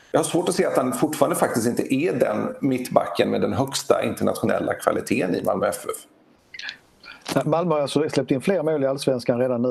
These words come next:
Speaker 2: än vad han gjorde på hela säsongen i fjol.
Speaker 1: Mm.
Speaker 2: Eh, och jag, fortfarande så tycker jag att Anel har gjort det fantastiskt, men jag har också med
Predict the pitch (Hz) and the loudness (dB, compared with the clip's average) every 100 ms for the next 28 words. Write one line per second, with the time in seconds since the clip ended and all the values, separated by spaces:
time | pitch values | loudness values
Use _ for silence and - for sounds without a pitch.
0 | 110 110 113 117 110 117 117 - - 117 | 0 0 0 0 0 0 0 0 0 0
1 | 98 110 170 - - - - - 131 113 | -2 -2 -2 -2 -4 -12 -20 -2 0 0
2 | 107 - 120 117 113 - 135 139 135 143 | -2 -2 0 0 -2 0 0 0 -2 -2
3 | 131 131 139 143 147 147 160 156 151 131 | -2 -2 -2 -2 -2 2 2 4 2 2
4 | 127 175 151 147 127 123 135 123 117 131 | 0 0 0 -2 0 2 2 2 0 0
5 | 135 120 139 123 151 123 110 117 120 135 | -2 0 0 2 0 0 -2 0 0 0
6 | - 117 120 117 | 0 0 0 -2